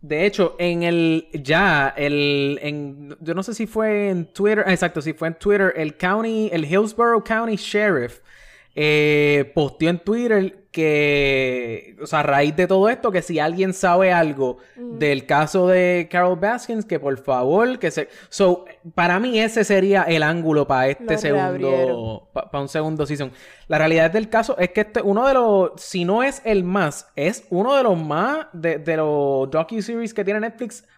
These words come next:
Speaker 1: más duro. Esto, esto yo creo que está ahora mismo, no,
Speaker 2: Sí,
Speaker 1: lleva primero.
Speaker 2: yo te envié, yo
Speaker 1: Ah,
Speaker 2: te
Speaker 1: tú,
Speaker 2: envié ahorita,
Speaker 1: exactamente.
Speaker 2: Carlos, que yo te, sí, yo te envío ahorita, vamos a decir la, la información aquí correcta, yo te envío ahorita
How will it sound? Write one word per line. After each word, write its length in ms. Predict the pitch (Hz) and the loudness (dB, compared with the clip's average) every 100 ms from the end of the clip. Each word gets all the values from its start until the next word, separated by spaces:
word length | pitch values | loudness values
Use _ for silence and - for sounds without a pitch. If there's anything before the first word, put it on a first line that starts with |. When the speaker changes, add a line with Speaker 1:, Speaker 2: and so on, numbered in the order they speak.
| - | -12
Speaker 1:
más 460 | 147 147 151 214 220 | -6 -2 0 0 -4
duro. 540 | - 143 151 269 285 - - _ - | -16 -4 0 2 2 -2 -12 _ -8
Esto, 320 | 151 208 202 | -6 -4 -4
esto 200 | 180 - | -4 -2
yo 60 | 202 | 0
creo 140 | 220 | 0
que 80 | 226 | -2
está 240 | 220 226 | 0 2
ahora 120 | 233 226 | 4 2
mismo, 240 | 226 226 | 2 2
no, 400 | 226 220 208 202 | 2 4 2 0
Speaker 2:
Sí, 60 | 175 | -2
Speaker 1:
lleva 300 | 175 175 214 277 | 0 4 4 2
primero. 460 | 208 190 220 240 | 0 0 0 0
Speaker 2:
yo 100 | 233 | -2
te 60 | 254 | -2
envié, 400 | 285 277 294 277 | -4 -6 -4 -4
yo 60 | 294 | 0
Speaker 1:
Ah, 140 | 185 | 0
Speaker 2:
te 80 | 247 | 0
Speaker 1:
tú, 40 | 254 | -2
Speaker 2:
envié 180 | - | -2
ahorita, 140 | 269 151 | 0 0
Speaker 1:
exactamente. 560 | - 170 160 175 269 247 | 0 0 0 0 0 -2
Speaker 2:
Carlos, 160 | 247 - _ _ | -4 -10 _ _
que 440 | - 240 226 220 214 220 | -8 -6 -4 -8 -10 -10
yo 140 | 220 | -8
te, 120 | 226 - _ _ - | -10 -14 _ _ -20
sí, 280 | - 226 | -12 -6
yo 120 | 247 240 | -4 -4
te 80 | 226 | -4
envío 320 | 233 262 262 | -6 -4 -2
ahorita, 440 | 269 320 320 247 | -2 -4 -6 -4
vamos 320 | 202 208 226 233 | -4 -4 -8 -6
a 140 | 240 | -6
decir 340 | 233 220 262 254 | -6 -8 -10 -10
la, 440 | 247 233 220 208 | -6 -6 -6 -8
la 400 | 226 220 214 208 | -10 -8 -8 -8
información 560 | 214 208 214 208 196 226 | -10 -12 -14 -12 -12 -14
aquí 220 | 226 233 | -14 -14
correcta, 580 | 220 220 240 247 - 185 | -10 -10 -8 -10 -10 -10
yo 120 | 185 | -8
te 80 | 208 | -8
envío 260 | 233 247 262 | -10 -6 -6
ahorita 400 | 269 262 196 | -6 -8 -10